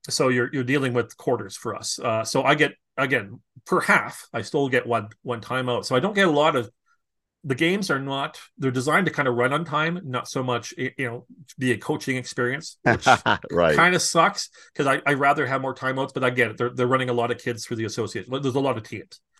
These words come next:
Speaker 2: Right.
Speaker 1: So, um, you know, you'll learn over time. So it, it, it, when it comes to timeouts, breaks, or whistle, dead ball whistles, that's when I can sub out. So I, we, you do try to do equal rotations. You try to balance your lines. Like, it's real, the real challenge is trying to find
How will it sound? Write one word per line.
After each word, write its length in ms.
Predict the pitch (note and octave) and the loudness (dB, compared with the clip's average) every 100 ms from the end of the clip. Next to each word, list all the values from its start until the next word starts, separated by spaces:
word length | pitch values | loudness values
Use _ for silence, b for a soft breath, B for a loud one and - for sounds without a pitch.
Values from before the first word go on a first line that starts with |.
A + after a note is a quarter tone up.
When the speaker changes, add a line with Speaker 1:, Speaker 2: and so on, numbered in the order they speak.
| - | -2
Speaker 2:
Right. 320 | D#2+ C#2+ B1 _ | 0 0 -2 _
Speaker 1:
So, 720 | - - - C3+ B2+ B2 A#2+ A#2 | -12 -6 2 4 6 4 4 2
um, 380 | A#2 G#2+ G2+ G#2 - | 0 -2 -4 -10 -4
you 120 | D3+ | -2
know, 160 | A#2+ C3 | -2 0
you'll 200 | D3 D3 | 4 6
learn 200 | D#3+ D#3 | 8 6
over 200 | C3+ A#2 | 4 0
time. 380 | - A2 - A#2 | -4 -8 -8 -16
So 340 | - B2+ A#2+ b b b b _ _ _ _ | -2 2 2 b b b b _ _ _ _
it, 160 | D#3 - | -6 -2
it, 220 | D#3+ D#3 - | -2 -2 -2
it, 180 | E3+ E3 | -4 -2
when 180 | - D#3+ | 0 2
it 80 | D#3+ | 2
comes 220 | F#3 F3 | 0 0
to 80 | E3 | 0
timeouts, 480 | - D#3 D#3 D#3 - | 0 0 2 0 0
breaks, 320 | C#3 D3+ - | -2 -2 -4
or 40 | |
whistle, 300 | A#2 C3 F3+ | -6 -4 -2
dead 220 | C3+ B2+ | 2 2
ball 180 | C3 C3+ | 2 0
whistles, 360 | C3+ B2 F#3 D3 | 0 -2 -2 0
that's 260 | C3 B2+ | -2 -2
when 100 | D3 | -2
I 80 | A#2+ | -4
can 140 | A#2 A2 | -4 -4
sub 240 | - A#2 | -4 -4
out. 200 | G#2+ - | -4 -6
So 160 | - B2 | 0 0
I, 100 | C3 | 0
we, 140 | D3+ - | -2 -2
you 140 | C#3 | -2
do 160 | C3+ F#3+ | 0 -2
try 200 | F#3+ E3+ | 2 2
to 100 | D3+ | 2
do 280 | C#3+ C#3+ | 0 0
equal 460 | D3+ C3+ C#3 B2 A#2 | 0 -2 0 0 0
rotations. 600 | B2+ B2 C#3 C3+ C#3+ B2 | -2 -2 -2 -2 -4 -4
You 60 | A#2 | -6
try 220 | - D#3+ | 0 0
to 80 | A#2+ | 0
balance 480 | - A2+ C#3+ D#3 | 0 0 0 -2
your 100 | F3 | -2
lines. 320 | D#3 D#3 F#3+ F#3+ | 0 -2 -4 -4
Like, 120 | C#3 | -6
it's 100 | D3+ | -4
real, 220 | D#3 G4+ - | -4 -6 -8
the 120 | C#3+ | -2
real 140 | D#3+ - | -2 0
challenge 320 | E3+ D#3 B2+ | 2 2 2
is 80 | A2 | -2
trying 180 | E3 | -2
to 60 | C3+ | -2
find 380 | - C3 C3+ | -2 -2 -2